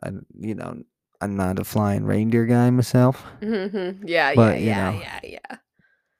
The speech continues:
Speaker 2: Yeah.
Speaker 1: I believe in it to an extent. I believe that it can work for you if you use it to work for you.
Speaker 2: You have to work for yourself.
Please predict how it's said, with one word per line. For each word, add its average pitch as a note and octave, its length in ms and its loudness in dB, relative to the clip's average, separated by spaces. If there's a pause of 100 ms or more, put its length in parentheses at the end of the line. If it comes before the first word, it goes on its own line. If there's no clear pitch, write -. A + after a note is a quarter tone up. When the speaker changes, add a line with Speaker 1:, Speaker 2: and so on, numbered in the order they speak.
(360)
Speaker 2:
Yeah. D3 220 -12 (320)
Speaker 1:
I D3 80 -4
believe C3 280 0
in A2 120 -2
it G#2 200 -8
to B2+ 120 -6
an A2 80 -8
extent. - 500 -14 (840)
I C3 100 2
believe C#3+ 340 0
that C#3 120 2
it B2+ 140 -4
can B2 140 -6
work C3+ 220 -6
for B2 120 -6
you G#2 360 -2 (360)
if G#2 140 -8
you A2 100 -2
use G#2+ 240 -4
it G2+ 140 -6
to A#2+ 80 -6
work C#3 200 -2 (220)
for C3 160 -2
you. C#3+ 380 -2 (800)
Speaker 2:
You C#4 540 0
have A#3 280 -4
to A3 100 -4
work A#3+ 380 -4
for - 180 -14
yourself. F3+ 640 -12